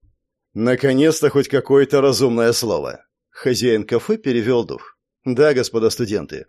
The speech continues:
в наших краях ныне небезопасно. Лучше вам послушаться совета и уйти. То, что у вас есть мана, не поможет". "У вервольфов иммунитет к магическим способностям",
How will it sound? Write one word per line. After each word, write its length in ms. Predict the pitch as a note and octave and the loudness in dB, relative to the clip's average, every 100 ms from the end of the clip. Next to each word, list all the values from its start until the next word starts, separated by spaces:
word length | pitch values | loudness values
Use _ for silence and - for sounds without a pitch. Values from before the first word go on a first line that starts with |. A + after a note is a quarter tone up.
| _ | _
в 120 | G#2+ | -4
наших 340 | C3 C#3 E3 D3+ | 0 0 -2 0
краях 400 | D3 B2+ C3 B2+ | 2 2 0 -2
ныне 280 | A#2 B2 | -2 0
небезопасно. 920 | A#2 B2 G#2+ A2 B2 - D#2+ C#2 G#1+ _ _ - | 0 0 0 0 0 -2 -4 -8 -18 _ _ -4
Лучше 320 | E3+ G#3+ G#3+ | -2 0 0
вам 160 | G3+ G3 | 0 0
послушаться 600 | F#3 F#3+ A3 C#3+ B2 A#2+ | -2 -4 -4 -4 -4 -2
совета 460 | - A#2 B2 B2+ | 0 0 0 0
и 160 | A#2 C#3 | 0 0
уйти. 540 | C#3 C#3 - A2 D2+ - _ _ | 2 0 -2 -8 -10 -16 _ _
То, 200 | C3 C3+ | 2 2
что 280 | - C3+ C3+ | 2 2 4
у 40 | |
вас 240 | C#3 C3 - | 4 2 0
есть 240 | C3 - | -2 -2
мана, 300 | C3 C#3 C#3 | 0 2 2
не 120 | C#3 | 2
поможет". 580 | C#3 C#3 E3 - - _ _ _ _ _ | 2 2 0 -2 -8 _ _ _ _ _
"У 200 | D#4 F4 | 0 0
вервольфов 840 | D4 C4+ A3+ B3 B3+ A#3 A3 A3 - | 2 0 2 2 0 0 0 0 -2
иммунитет 760 | A#3 A3+ A3+ A3 A3+ B3 C#4 | -4 0 0 0 -2 -4 -4
к 80 | - | -2
магическим 640 | F#3+ F3 F#3+ F#3 F3 F#3+ F#3 | -2 -2 -4 -6 -4 -4 -4
способностям", 960 | - F#3+ - - G2 E2+ - A2+ - | -2 -2 0 -2 -4 -12 -12 -16 -16